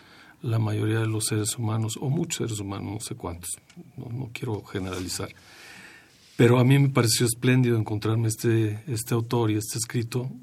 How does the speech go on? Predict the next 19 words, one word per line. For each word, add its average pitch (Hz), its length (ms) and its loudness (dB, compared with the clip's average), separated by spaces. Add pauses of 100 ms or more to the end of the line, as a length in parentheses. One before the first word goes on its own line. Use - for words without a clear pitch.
no 110 240 -2
solo 104 280 -2
en 101 100 -6
este - 200 -6
libro, 113 200 -2
sino 98 220 -6
en 98 80 -6
muchos 104 340 -6
otros, 113 360 -2 (840)
pero, 113 480 4 (100)
eh, 117 540 2
en 110 1400 -4
la 117 280 2
forma 135 360 2
en 131 80 4
la 117 100 2
que 117 140 -2
lo 117 160 2
describe, 117 640 2